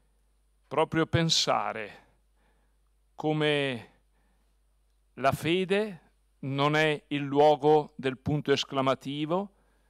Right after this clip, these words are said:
ma della continua domanda. E Pier Giorgio è stato questo,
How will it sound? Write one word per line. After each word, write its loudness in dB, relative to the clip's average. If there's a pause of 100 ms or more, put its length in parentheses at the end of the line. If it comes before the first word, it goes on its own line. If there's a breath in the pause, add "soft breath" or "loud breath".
(340)
ma 0
della 0
continua 0
domanda. -2 (1400)
E -6
Pier 0
Giorgio 2
è 2
stato 0
questo, -10